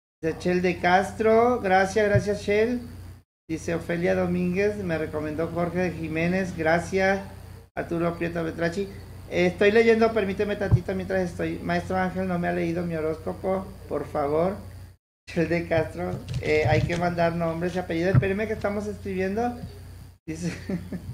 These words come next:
<laughs> es que en serio sí, sí, eh. En serio que, que está esto,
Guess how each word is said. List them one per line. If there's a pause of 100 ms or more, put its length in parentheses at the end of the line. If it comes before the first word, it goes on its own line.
(340)
<laughs>
es
que
en
serio
sí, (340)
sí,
eh. (760)
En
serio
que,
que
está
esto,